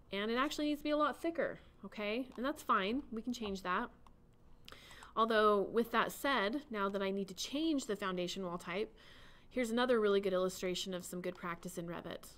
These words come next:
okay? So I have this wall, and now I need to make it a lot thicker, right? Let me just, um, I'm gonna edit this to make it so that it's not gonna do what I want it to do. And I think, okay, I need to make it fifteen inches instead of eight.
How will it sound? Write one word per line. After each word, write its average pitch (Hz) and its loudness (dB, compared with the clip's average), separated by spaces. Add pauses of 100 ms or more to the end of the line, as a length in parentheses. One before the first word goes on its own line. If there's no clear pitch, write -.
(300)
okay? 185 -8 (580)
So 214 6
I 208 6
have 240 6
this 220 2
wall, 196 6
and 190 2
now 190 2
I 208 2
need 214 0
to 202 -2
make 196 0
it 190 0
a 185 0
lot 185 2
thicker, - -6 (380)
right? 175 -6
Let 190 -6
me 208 -2
just, 190 -8
um, 180 -6
I'm 226 0
gonna 247 0
edit 185 -2
this 208 -2 (100)
to 190 -6
make 180 -4
it - -6
so 180 -6
that 175 -8
it's - -12 (760)
not 175 0
gonna 175 -4
do 175 -2
what 170 -4
I 165 -4
want 156 -8
it - -14
to - -20
do. 73 -10 (1200)
And 208 -6
I 190 -2
think, 196 -2
okay, 226 2
I 202 4
need 214 2
to 220 -2
make 202 2
it 202 0
fifteen 247 2
inches 185 -4
instead 190 -2
of 180 -2
eight. - -6